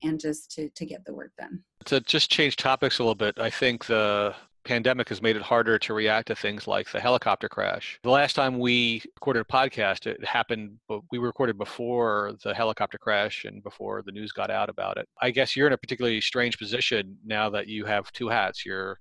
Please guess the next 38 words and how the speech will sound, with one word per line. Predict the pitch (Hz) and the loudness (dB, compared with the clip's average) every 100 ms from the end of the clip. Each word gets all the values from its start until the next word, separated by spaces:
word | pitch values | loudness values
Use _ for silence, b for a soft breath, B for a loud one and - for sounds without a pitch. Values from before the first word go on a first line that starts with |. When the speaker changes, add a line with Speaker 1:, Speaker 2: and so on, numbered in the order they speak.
| _ 107 | _ -6
Speaker 2:
a | |
defense | 120 123 - | -2 0 2
analyst, | 110 107 110 - - - | 2 2 -2 -2 -8 -8
and | 113 107 104 | -8 -6 -4
you're | 104 | -2
also | 107 107 - 113 104 104 101 - _ | 2 2 0 -2 -2 -2 -4 -10 _
essentially, | - 135 120 117 110 113 | -2 0 2 2 0 -2
uh, | 110 101 107 113 | -4 -4 -4 -4
the, | 113 | -4
you're | 110 117 | -2 0
the | 107 | 2
honorary | 107 117 117 113 107 | 0 0 2 2 0
lieutenant | 110 110 - 110 - | 0 -4 -4 -6 -4
colonel | 117 110 107 | -2 -2 -2
for | 107 101 101 - - | -4 -4 -6 -12 -10
a | |
regiment | 110 127 127 107 104 - | 0 2 2 -2 -6 -6
in | 107 | -8
the | 104 | -8
Canadian | - 107 | -4 -6
Forces | - 190 196 131 107 | 0 2 2 0 -2
that | 113 | 0
happened | 117 110 110 | 0 -2 -2
to | |
have | 110 107 107 - _ | 0 0 0 -6 _
the | 127 | -6
involvement | 117 120 127 113 113 | 2 4 4 2 -2
of | 113 107 - - 110 | -4 -4 -12 -8 -6
at | |
least | 117 117 117 | -2 -2 -2
one | 117 | -2
of | |
the | 107 101 | -2 -4
victims | 98 113 104 104 98 | -4 -8 -8 -12 -8
of, | 98 101 | -8 -8
of | 107 95 | -12 -6
that | 98 95 - - - | -4 -4 -8 -20 -8
crash. | 135 117 92 - - | -2 -2 -2 -8 -12